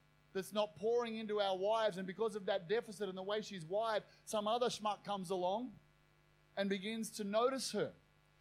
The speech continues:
pay attention to her, starts to meet some of her emotional needs, and it's the beginning of a downward spiral, and you go, "I-, it's wrong, but it's human nature."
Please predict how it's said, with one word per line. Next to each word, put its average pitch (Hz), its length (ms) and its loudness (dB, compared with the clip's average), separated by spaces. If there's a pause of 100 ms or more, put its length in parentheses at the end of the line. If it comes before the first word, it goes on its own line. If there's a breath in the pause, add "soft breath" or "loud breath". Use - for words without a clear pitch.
pay 208 180 4
attention 247 500 -4
to 214 180 0
her, 156 220 0 (800)
starts 214 320 2
to 214 120 -4
meet 226 280 -2
some 233 160 0
of 208 120 -2
her 214 260 4
emotional 214 560 0
needs, 185 300 -2
and 185 80 -2
it's 175 160 -8
the 185 140 -2
beginning 196 460 -4
of 208 100 -4
a 208 40 4
downward 208 560 -2
spiral, 220 680 0 (200 loud breath)
and 196 100 -4
you 196 80 -4
go, 208 160 4
"I-, 208 580 2
it's 190 220 2
wrong, 226 460 4
but 208 120 4
it's 190 200 -2
human 220 420 -2
nature." 220 460 -6